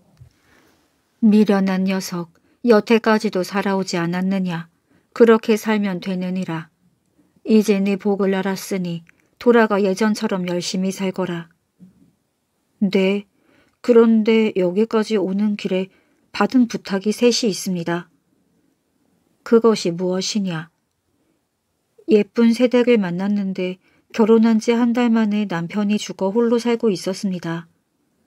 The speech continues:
천생연분 신랑감을 만나게 해달라고 부탁을 했지요. 지질이 복도 못하고 난 주제에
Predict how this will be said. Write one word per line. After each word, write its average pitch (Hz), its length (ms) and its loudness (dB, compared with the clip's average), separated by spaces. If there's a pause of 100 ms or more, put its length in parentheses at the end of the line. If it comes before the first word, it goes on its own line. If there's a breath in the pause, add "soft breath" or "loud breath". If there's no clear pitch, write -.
(1000)
천생연분 220 880 2
신랑감을 233 640 0
만나게 185 520 -2
해달라고 226 540 0
부탁을 190 500 -6
했지요. 185 520 -8 (2000)
지질이 208 540 2
복도 196 380 -6
못하고 185 520 -6
난 196 180 -4
주제에 180 600 -6